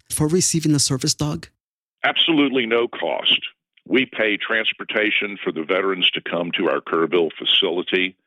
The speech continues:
Speaker 2: We have veteran homes for them to stay in while they're in the training process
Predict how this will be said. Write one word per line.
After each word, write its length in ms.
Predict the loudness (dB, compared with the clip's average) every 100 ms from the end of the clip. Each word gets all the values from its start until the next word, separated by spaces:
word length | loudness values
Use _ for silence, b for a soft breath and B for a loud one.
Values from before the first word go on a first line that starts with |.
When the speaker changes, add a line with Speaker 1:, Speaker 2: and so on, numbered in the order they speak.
| B B B B _
Speaker 2:
We 260 | 0 0 2
have 300 | 0 -2 -4 -10 _ _
veteran 400 | -2 0 0 -2
homes 440 | -2 -2 0 0 -2
for 80 | -2
them 220 | -4 -2
to 120 | 0
stay 500 | 0 2 0 0 0
in 300 | -2 -4 -6
while 260 | -2 0 0
they're 200 | 0 -2
in 100 | -2
the 80 | -2
training 460 | -2 -2 -2 -4
process 580 | -6 -4 -2 0 0 0